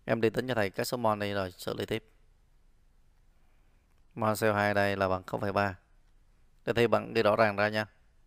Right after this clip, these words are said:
Ở đây thầy ghi tắt để chúng ta làm cho nhanh. Rồi, mol K O H của chúng ta là X mol. Mol K hai C O ba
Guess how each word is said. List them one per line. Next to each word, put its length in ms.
Ở 100
đây 120
thầy 100
ghi 120
tắt 280
để 120
chúng 80
ta 100
làm 160
cho 60
nhanh. 200
Rồi, 340
mol 240
K 60
O 140
H 100
của 80
chúng 180
ta 240
là 480
X 40
mol. 200
Mol 340
K 80
hai 420
C 120
O 180
ba 300